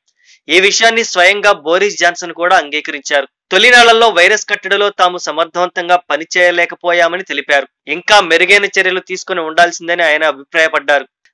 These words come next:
ఆయన అధికారం చేపట్టి ఏడాది పూర్తయిన సందర్భంగా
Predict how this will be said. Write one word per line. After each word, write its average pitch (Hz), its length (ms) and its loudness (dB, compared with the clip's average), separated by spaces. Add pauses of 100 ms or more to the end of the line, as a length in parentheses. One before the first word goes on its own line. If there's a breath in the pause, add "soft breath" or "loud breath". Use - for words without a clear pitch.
ఆయన 190 200 6
అధికారం 208 440 2 (100)
చేపట్టి 208 340 -2
ఏడాది 175 340 0
పూర్తయిన 180 400 -6
సందర్భంగా 165 720 -2